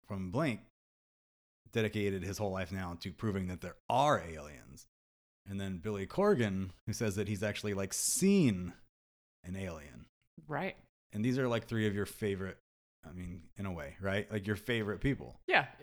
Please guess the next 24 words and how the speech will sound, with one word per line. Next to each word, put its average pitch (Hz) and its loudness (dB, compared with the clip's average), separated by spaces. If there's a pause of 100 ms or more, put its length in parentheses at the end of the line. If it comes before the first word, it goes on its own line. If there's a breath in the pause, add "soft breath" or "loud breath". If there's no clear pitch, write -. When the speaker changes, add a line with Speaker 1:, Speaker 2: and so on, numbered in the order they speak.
(160)
Speaker 2:
definitely 160 -2
influential 165 -8
people - -16
in 135 -12
my 139 -12 (300)
Speaker 1:
But 127 -2
you 127 2
don't 117 2
ever 117 2
sit 113 -4
back 110 -4
and 95 -6
wonder, 101 -4
like, 95 -6
what's 95 -6
wrong 95 -8
with 101 -6
you 113 0 (100)
<laughs> - -8
that 90 -2 (480 loud breath)
you 98 -2
have, 92 -4
like, 98 -4
this - -6